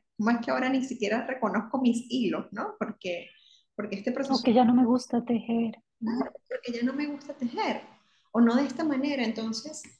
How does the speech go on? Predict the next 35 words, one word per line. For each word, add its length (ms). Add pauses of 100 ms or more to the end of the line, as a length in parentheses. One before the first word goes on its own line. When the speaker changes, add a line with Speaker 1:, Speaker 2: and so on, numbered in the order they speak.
(640)
Speaker 1:
es 160
complejo 600
porque 220
muchas 300
veces 180 (120)
en 100
las 80
relaciones 540
se 100
piden 300
respuestas 760
a 120
preguntas 920 (160)
que, 280 (120)
que 120
aún 180
tú 100
misma 440
no 180
te 80
has 100
dado 220
el 80
espacio, 960 (220)
el 220
tiempo 560
y 80
la 220
pausa 680
de 80
elaborar, 640
o 120
tú 140
mismo, 460
¿no? 180